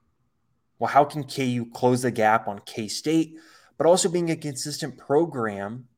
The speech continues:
like a West Virginia, you know, like I would say Iowa State, but this year went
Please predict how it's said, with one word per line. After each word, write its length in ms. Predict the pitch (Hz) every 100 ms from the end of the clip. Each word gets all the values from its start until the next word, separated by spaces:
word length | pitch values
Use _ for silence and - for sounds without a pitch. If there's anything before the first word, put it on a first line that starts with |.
| -
like 220 | 123 127
a 80 | 123
West 260 | 117 117
Virginia, 600 | 117 104 120 120 92 87 _ _ -
you 100 | 101
know, 220 | 90 107 _ _ -
like 500 | 107 110 117 117 - _ _ _ _ _ _ -
I 140 | 110
would 160 | 120 117
say 140 | 123
Iowa 220 | 101 101
State, 200 | 98 139
but 260 | 117 98 -
this 360 | 92 98 104 -
year 120 | 101
went 180 | 95 85